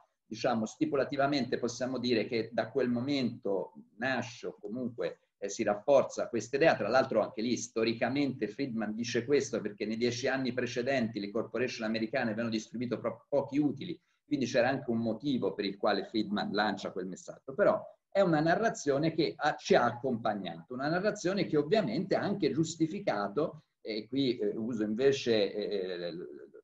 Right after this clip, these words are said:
alcune idee che vengono dall'ultimo libro di Piketty, le disuguaglianze di questi ultimi cinquanta anni. Ogni società è fondata su disuguaglianze ed ogni società ha narrazioni che giustificano le disuguaglianze.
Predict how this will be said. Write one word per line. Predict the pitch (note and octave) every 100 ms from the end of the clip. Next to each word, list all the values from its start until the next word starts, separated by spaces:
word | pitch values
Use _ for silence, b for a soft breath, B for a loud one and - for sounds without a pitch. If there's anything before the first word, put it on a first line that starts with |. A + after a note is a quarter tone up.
| _ -
alcune | G#2 G#2 C3+ A#2
idee | C3+ C3+ A#2
che | G2+
vengono | C3 C3 A2+
dall'ultimo | A2 C3+ - A#2 A#2
libro | C3+ B2
di | B2
Piketty, | D#3 D#3 G3+ - D#3+ G#3+ G#2 -
le | - D#3
disuguaglianze | D3 B2+ C3+ B2+ C3 F#3+ A3+ D3+ A#2 A#2
di | A2
questi | A#2+ A2 -
ultimi | A2 - G#2
cinquanta | G2+ G#2+ G#2 F#2+ F#2+ F2+
anni. | F2 G#2+
Ogni | E3+ F3 D#3
società | D3+ - C#3+ E3+ B2 C#3
è | C#3+ -
fondata | B2 B2 A#2+ -
su | - G2
disuguaglianze | A#2 B2+ D#3+ G3+ F#3+ F#3+ G#3 - G#3 F#3
ed | E3+ F#3
ogni | F3+
società | E3 F#3+ G#3+ F#3+ D3+
ha | D3+
narrazioni | D#3+ F#3 F3+ F#3+ - D3 B2+ C#3
che | C#3+ D3
giustificano | D#3 D#3 A#2+ A#2 A2 A2
le | A2
disuguaglianze. | G#2 G#2+ G2 F2 E2+ - _ -